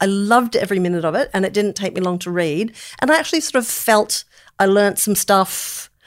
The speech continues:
I mean, I don't ever feel absolutely obsessed with knowing everything about the royal family, but it is, um, you know, a, uh,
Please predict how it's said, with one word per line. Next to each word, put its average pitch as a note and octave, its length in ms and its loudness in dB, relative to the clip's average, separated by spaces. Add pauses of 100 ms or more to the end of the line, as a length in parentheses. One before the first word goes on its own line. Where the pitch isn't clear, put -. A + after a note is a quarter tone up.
(240)
I - 20 0
mean, A3+ 100 2
I - 20 4
don't A3+ 240 2
ever F#3 200 2
feel F3 460 0 (280)
absolutely E3+ 420 -2
obsessed E3 440 -2
with E3+ 100 -8
knowing E3+ 180 2
everything E3 200 -2
about E3+ 180 0
the - 60 -12
royal E3+ 180 2
family, F3 260 0
but E3 240 0 (360)
it G3+ 100 4
is, G3+ 460 4
um, E3+ 500 0 (180)
you F3 100 0
know, D#3+ 340 -2
a, E3+ 360 2
uh, E3 520 2